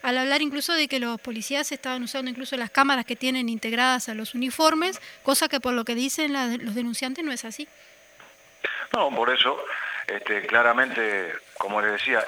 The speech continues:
Speaker 2: es preocupante y grave que, que las declaraciones hayan ido por ese costado, lejos de aclarar,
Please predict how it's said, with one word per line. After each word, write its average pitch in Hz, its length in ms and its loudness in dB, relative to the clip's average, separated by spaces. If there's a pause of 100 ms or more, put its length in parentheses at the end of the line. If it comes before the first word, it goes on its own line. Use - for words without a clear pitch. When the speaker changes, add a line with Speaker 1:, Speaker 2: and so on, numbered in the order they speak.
Speaker 2:
es 156 100 4
preocupante 156 840 2 (440)
y 110 160 2
grave 127 380 6
que, 98 220 -2
que 104 120 -4
las 101 160 0
declaraciones 101 680 0
hayan 113 280 0
ido 120 180 0
por 107 240 -2
ese 104 280 -2
costado, 139 600 2 (400)
lejos 135 440 2
de 120 80 6
aclarar, 113 560 4